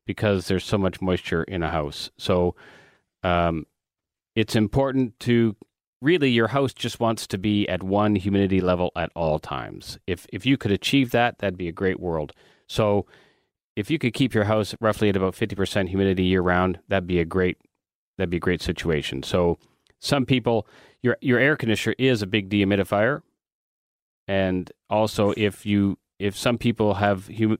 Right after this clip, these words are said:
dehumidifiers running in their basements as well, just to kinda stop the basement from being damp. But we found that by using circulation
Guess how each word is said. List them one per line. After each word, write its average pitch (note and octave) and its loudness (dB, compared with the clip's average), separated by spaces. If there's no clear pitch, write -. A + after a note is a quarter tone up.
dehumidifiers G2+ 2
running F#2 0
in F2 0
their E2+ 0
basements F2+ 0
as E2 -4
well, F#2+ 2
just E2+ -8
to - -10
kinda F2 -2
stop - -2
the E2 -12
basement E2+ -2
from E2 -6
being D#2 -2
damp. D#2 -2
But - -4
we A#2 2
found A2 2
that G2 2
by F#2+ 0
using G2+ 2
circulation G#2 0